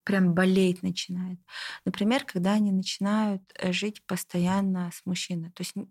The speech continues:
не вот там время от времени какой-то там редкий секс, там ещё такое. Когда постоянно. То есть это на самом деле, м, очень часто бывает очень много секса, там особенно в первых, а, ну, первое там время. И, м,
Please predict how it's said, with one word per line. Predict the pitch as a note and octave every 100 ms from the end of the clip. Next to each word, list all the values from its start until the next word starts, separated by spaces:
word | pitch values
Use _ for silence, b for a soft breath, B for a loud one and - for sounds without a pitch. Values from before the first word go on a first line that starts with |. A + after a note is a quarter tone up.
| -
не | G#3 G#3
вот | G3+ G3+ B B B -
там | G4+ A4 E4+
время | C4 A3
от | G#3
времени | A3 G#3 F#3+
какой-то | - F#3 F3+ F3+
там | F3+ F3 F#3
редкий | F#3 F#3+ -
секс, | - A#3 -
там | F#3 F3+
ещё | - -
такое. | F#3 B B B -
Когда | - A#3
постоянно. | B3+ - G#3+ F#3
То | -
есть | -
это | A3+ A3
на | G#3+
самом | - C4+ C4
деле, | G#3+ F#3+ F#3 F3+ G#3+ _ -
м, | F#3+ F#3+ -
очень | G#3+ - G#3
часто | A3+ A#3 - G3
бывает | F#3+ G3+ G#3+ G#3 - B B B _ -
очень | G#3+ G#3 G3 F#3 - E3+ F3 - _ -
много | F#3+ F#3+ F#3+ F3+ E3+ E3+
секса, | - A#3+ D#4 - G#3
там | G#3 F#3
особенно | F3+ - F3+
в | F3+
первых, | G3+ F#3 F3+ E3+ - _
а, | F3 F3 F3 E3+ _ -
ну, | F3+
первое | - F3 D#3+ E3
там | - E3
время. | F3 E3+ E3+ F3+ B B B B _
И, | - G3 G3+ G3+ G3 F#3+
м, | F#3+ F#3